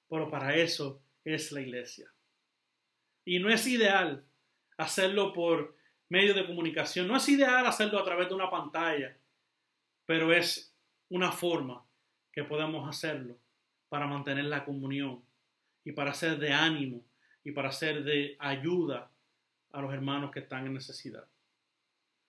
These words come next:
Así como Dios estuvo con Pablo en cada momento,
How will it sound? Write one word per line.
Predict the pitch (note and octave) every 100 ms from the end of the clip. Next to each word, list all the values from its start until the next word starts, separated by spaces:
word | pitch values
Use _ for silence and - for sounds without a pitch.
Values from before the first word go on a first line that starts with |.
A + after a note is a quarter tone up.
| _ _ _ -
Así | C#3+ - F#3
como | G3+ F#3+ F#3 F3 E3+ D3+
Dios | C#3 F3 G3+ F#3+
estuvo | - - G3 G3
con | G3 -
Pablo | F3+ F#3 F3
en | D3
cada | - D#3+ E3+
momento, | E3+ D#3+ D#3+ D3+ C#3